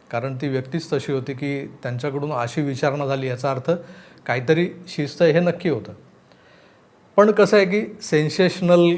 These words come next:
बातम्या क्रिएट करणं, गौप्यस्फोट करणं, सर्वात आधी आमच्या चॅनलवर ब्रेकिंग बिकिंग या भानगडीत मी सहसा पडत नाही.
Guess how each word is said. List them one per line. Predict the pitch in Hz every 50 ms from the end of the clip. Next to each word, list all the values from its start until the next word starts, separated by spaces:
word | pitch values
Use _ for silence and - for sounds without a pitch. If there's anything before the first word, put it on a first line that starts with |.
| 170 -
बातम्या | 147 147 135 - - 160 156
क्रिएट | 147 - - 156 147 147 139 -
करणं, | - 143 127 139 139 135 120
गौप्यस्फोट | 135 131 127 - 151 139 - - 151 143 135 127
करणं, | - 135 123 123 127 123
सर्वात | 117 - 135 123 127 135 139 127 135
आधी | 127 127 131 135
आमच्या | 123 123 117 117 - 135
चॅनलवर | 127 127 - 123 120 123 123 123 127 120
ब्रेकिंग | 113 104 117 113 120 135 127 127
बिकिंग | 117 117 - - 120 113 117 113 - - - - - _
या | 151 139
भानगडीत | 131 135 131 139 147 165 160 165
मी | 165 170 165
सहसा | - 170 147 135 151 160
पडत | - - 165 165 180 165 156
नाही. | 143 120